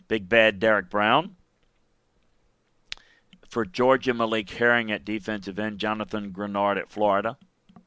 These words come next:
At linebacker, Ventrell Miller of Florida, Shane Lee of Alabama. At center, Yusef Corker of Kentucky,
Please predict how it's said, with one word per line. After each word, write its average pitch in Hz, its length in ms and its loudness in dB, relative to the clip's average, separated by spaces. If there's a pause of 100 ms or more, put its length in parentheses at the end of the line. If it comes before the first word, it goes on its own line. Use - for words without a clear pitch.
(800)
At 95 140 -4
linebacker, 120 880 2 (180)
Ventrell 110 500 0
Miller 120 380 2
of 113 80 -4
Florida, 117 480 0
Shane 117 340 -4
Lee 110 220 0
of 107 100 0
Alabama. 101 600 0 (760)
At 110 200 2
center, 120 300 2
Yusef 120 540 0
Corker 120 320 -2
of 107 140 -4
Kentucky, 120 600 -4